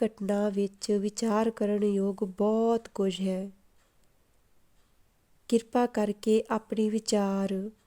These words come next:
ਦੱਸਣ ਦੀ ਕਿਰਪਾਲਤਾ ਕਰਨੀ। ਇੰਨੀਆਂ ਬੇਨਤੀਆਂ ਪ੍ਰਵਾਨ ਕਰਨੀਆਂ।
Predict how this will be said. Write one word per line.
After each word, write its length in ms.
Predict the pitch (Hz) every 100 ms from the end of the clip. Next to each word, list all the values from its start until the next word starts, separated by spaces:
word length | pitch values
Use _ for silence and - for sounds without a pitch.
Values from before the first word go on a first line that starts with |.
| _ _ 185
ਦੱਸਣ 380 | 208 - 220
ਦੀ 220 | 208 196 214
ਕਿਰਪਾਲਤਾ 760 | 226 220 - 190 190 - 208
ਕਰਨੀ। 500 | 196 196 185 185 196 - _ _ _ _ _ _ _ _ _ _ _ _ _ 226
ਇੰਨੀਆਂ 480 | 214 214 226 226
ਬੇਨਤੀਆਂ 640 | 220 208 202 190 202 208 208
ਪ੍ਰਵਾਨ 480 | 214 208 190 196 202
ਕਰਨੀਆਂ। 720 | - 202 185 185 196 196